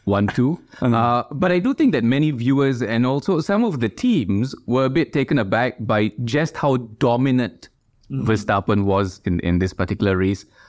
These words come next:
Speaker 1: Uh, it, it's like he picked up where he left off last season,
Speaker 2: Mm.
Speaker 1: which is not a good thing if you're a Mercedes <laughs> or, or
Speaker 2: Yeah.
Speaker 1: Ferrari fan, you know? Um, and, and just like last season, it was a case not just of Max dominating the field, it was a combination of that and the fact that the other teams are struggling again.
Speaker 2: Mm-hmm.
Speaker 1: You know, because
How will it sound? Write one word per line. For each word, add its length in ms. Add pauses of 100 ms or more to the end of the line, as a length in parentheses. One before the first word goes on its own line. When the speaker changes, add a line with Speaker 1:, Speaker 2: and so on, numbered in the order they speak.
Speaker 1:
Uh, 540
it, 160
it's 160
like 180
he 80
picked 240
up 120
where 120
he 80
left 260
off 140
last 240
season, 600
Speaker 2:
Mm. 200
Speaker 1:
which 160
is 220
not 420
a 60
good 260
thing 200
if 120
you're 300
a 60
Mercedes 600
<laughs> 80
or, 220 (180)
or 140
Speaker 2:
Yeah. 60
Speaker 1:
Ferrari 640 (100)
fan, 340
you 80
know? 180 (320)
Um, 420 (160)
and, 160
and 180
just 240
like 240 (280)
last 280
season, 320
it 120
was 180
a 60
case 340
not 240
just 300
of 120
Max 480
dominating 640
the 100
field, 500
it 80
was 100
a 60
combination 560
of 120
that 240
and 220
the 80
fact 280
that 100
the 80
other 160
teams 280
are 120
struggling 460
again. 280
Speaker 2:
Mm-hmm. 380
Speaker 1:
You 60
know, 80
because 360